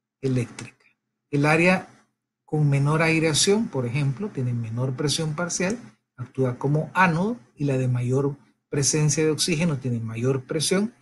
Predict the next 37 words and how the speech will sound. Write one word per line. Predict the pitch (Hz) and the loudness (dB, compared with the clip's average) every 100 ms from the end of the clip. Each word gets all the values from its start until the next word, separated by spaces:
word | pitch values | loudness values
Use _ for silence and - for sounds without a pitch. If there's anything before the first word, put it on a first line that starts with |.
| _ _ | _ _
y | - | -4
actúa | 147 - 151 151 | -4 0 0 0
como | 151 160 165 170 - _ _ _ | 2 0 0 -6 -12 _ _ _
cátodo, | 202 180 175 214 - - _ - | 4 4 0 -2 -6 -20 _ -2
generándose | 170 160 165 170 165 | 0 2 2 0 0
entonces | 170 147 160 156 196 196 - 147 | 0 0 -2 0 -2 -4 -6 -4
la | 139 135 131 123 113 | -2 0 0 -2 -6
flu-, | - 147 170 | -10 -4 -2
la | 143 139 | 0 0
flu-, | 127 143 135 - | 0 -2 -6 -4
la, | 139 | -4
el | 131 127 | -4 0
flujo | 226 247 - 180 - _ _ _ _ _ - | 6 6 4 -8 -10 _ _ _ _ _ 2
de | 147 | 4
electrones | 131 123 - 151 151 165 151 | 4 2 -2 2 2 2 0
de | 135 | 2
uno | 131 135 139 143 - | 2 2 2 -2 -4
hacia | - - | -10 -10
el | 110 | -12
otro | 113 117 | -12 -16
lado. | - - _ _ _ _ _ _ _ _ _ _ - | -20 -20 _ _ _ _ _ _ _ _ _ _ 2
La | 196 | 4
corrosión | 214 208 202 226 | 6 6 6 4
galvánica | 233 196 202 220 233 220 | 4 4 6 6 4 2
es | 151 | 2
la | 131 | 0
más | 147 147 | 0 -2
común | - 165 170 156 | -2 0 0 0
de | 160 | -2
todas | - 156 170 | -2 -2 -2
y | - | -4
se | |
establece | 151 - 127 135 131 151 | -8 -6 -2 -2 -4 -6
cuando | 143 143 139 | -4 -2 -2
dos | 123 156 151 | 0 0 0
metales | 156 - 151 123 117 | -2 0 0 0 -4
distintos | 117 - 214 247 240 247 233 | -6 -2 2 2 2 -6 -8